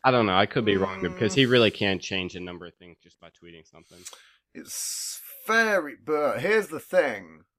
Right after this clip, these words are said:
Speaker 2: is, do you know why I think the four twenty thing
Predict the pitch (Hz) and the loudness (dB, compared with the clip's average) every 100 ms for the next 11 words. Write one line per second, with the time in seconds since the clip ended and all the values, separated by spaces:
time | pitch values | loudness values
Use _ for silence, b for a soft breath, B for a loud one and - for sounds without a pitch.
0 | _ - 165 147 92 95 - 139 165 190 | _ 2 4 4 2 -6 -14 -8 -4 -4
1 | 170 147 151 170 165 175 170 - 139 143 | 0 4 4 4 2 -2 -6 -6 -4 0
2 | 139 131 127 120 - 180 180 175 196 185 | 4 4 4 -2 -6 0 0 0 -4 -4
3 | 175 180 | -4 -6